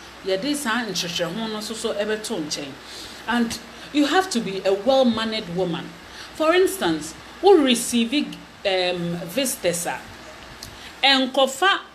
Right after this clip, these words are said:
bottle, no, the bottle number, no, the I receive visitors, and him say, any glass, no. Go and look for a tray,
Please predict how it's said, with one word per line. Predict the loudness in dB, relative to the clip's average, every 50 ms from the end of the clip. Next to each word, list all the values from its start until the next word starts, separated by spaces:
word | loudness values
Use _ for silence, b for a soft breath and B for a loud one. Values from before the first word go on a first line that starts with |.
| -20 -20 -20 -20 -20 -20 -20 -20 -18 -6
bottle, | -4 -2 -2 -2 -4 -4 -6 -6 -6 -8 -10 -16 -20 -20 -20 -20 -20 -20 -20 -12 -4
no, | 0 2 4 4
the | 4 4
bottle | 4 2 2 2 0 -2 0 0
number, | -2 -2 0 0 -2 -2 -2 -8 -14 -20 -20 -20 -18 -10 -2 2
no, | 4 6
the | 6 6
I | 6 6 4 4
receive | 0 -2 -2 -2 -4 -4
visitors, | -4 -6 -8 -2 0 0 0 0 -2 -4
and | -8 -12 -12
him | -12 -12
say, | -14 -14 -16 -16 -16 -20 _ _ _ -18
any | -14 -14 -14 -14
glass, | -14 -10 -8 -6 -6 -6 -8 -10 -12 -14
no. | -12 -12 -8 -2 2 4 4 4 4 2 0 -6 -14 -20 -20 -20 -20 -20 -20 -20 -20 -20 -20 -20 -20 -20 -20 -20 -20 -20 -20 -20 -16 -8 0
Go | 4 8 8 10 10 10 8 8
and | 6 4 4 4
look | 2 2 0 -2
for | -2 -2 -2 0 0 0
a | 0 0
tray, | 0 -2 -4 -4 0 2 2 2 2 0